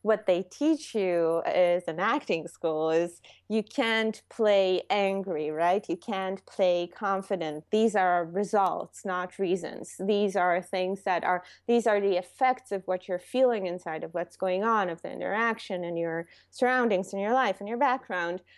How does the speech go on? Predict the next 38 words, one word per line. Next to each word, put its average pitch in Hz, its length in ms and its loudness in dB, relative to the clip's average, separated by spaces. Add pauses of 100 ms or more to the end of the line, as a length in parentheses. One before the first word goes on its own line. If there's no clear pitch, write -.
(260)
Um, 196 440 -4
so 202 720 2
yes, 254 360 2
people 262 240 0 (100)
often 220 400 0
tell 202 280 -2
me, 202 260 -4
I 185 100 -4
just 202 340 -6
had 196 260 0
lately 196 360 2
someone 165 340 -10
told 165 280 -6
me, 165 260 -6 (300)
uh, 185 260 0
"You 208 140 0
gotta 185 400 2
be 180 180 -8
confident. 170 640 -12
You 196 60 0
gotta 185 240 0
come 190 260 -8
on 175 180 -6
set 175 220 -2
and 165 100 -6
be 165 100 -10
confident." 165 680 -8
And 160 160 -6 (560)
I, 170 240 2
I, 165 380 -2
I 170 100 0
really 175 460 4
want 214 360 2
to 208 120 -4
be, 190 360 0 (360)
uh, 185 400 0 (160)
but 196 340 2
my 220 540 -2